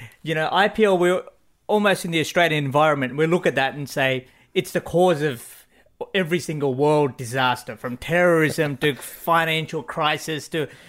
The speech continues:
our batsmen not being able to play spin bowling or seam bowling. It's because of the I P L. What causes that mi-, mindset, and how incorrect is that?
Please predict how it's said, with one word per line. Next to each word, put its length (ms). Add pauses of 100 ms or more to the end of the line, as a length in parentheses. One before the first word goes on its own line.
(160)
our 120
batsmen 480
not 200
being 160
able 200
to 60
play 260
spin 360
bowling 500
or 80
seam 400
bowling. 360
It's 120
because 360
of 40
the 160
I 160
P 200
L. 240 (840)
What 360 (200)
causes 400
that 200
mi-, 100
mindset, 560
and 140
how 280
incorrect 640
is 120
that? 280